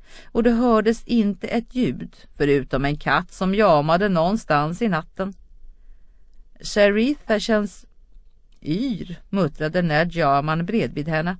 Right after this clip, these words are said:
Den långe väktarens pojkaktiga ansikte var en bister mask i dunklet innanför mantelns kåpa.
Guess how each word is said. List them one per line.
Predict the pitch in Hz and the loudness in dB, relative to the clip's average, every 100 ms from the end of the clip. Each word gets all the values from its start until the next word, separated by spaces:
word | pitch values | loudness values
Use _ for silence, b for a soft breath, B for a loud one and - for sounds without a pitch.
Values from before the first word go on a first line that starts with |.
| - - - - b b b | -12 -20 -20 -20 b b b
Den | 185 175 | 0 6
långe | 175 170 160 160 | 8 8 4 2
väktarens | 190 175 - 156 147 160 - | 4 2 0 0 2 0 -2
pojkaktiga | - 208 160 143 135 156 151 - 175 180 | -2 2 2 2 0 0 0 -6 -4 0
ansikte | 214 151 143 - 220 - 196 | 2 0 -2 -8 -8 -6 -2
var | 180 175 | 4 4
en | 190 | 2
bister | 180 202 - - 214 208 | -2 -6 -8 -6 -2 0
mask | 226 147 - - | 2 0 -4 -8
i | 180 | -6
dunklet | 156 135 139 143 160 165 | -2 -2 -2 -4 -4 -2
innanför | 220 143 139 139 151 | -2 0 0 -2 -2
mantelns | 180 214 127 127 151 151 - | 0 0 -2 -4 -4 -6 -4
kåpa. | 247 123 - 175 | -6 -6 -4 -6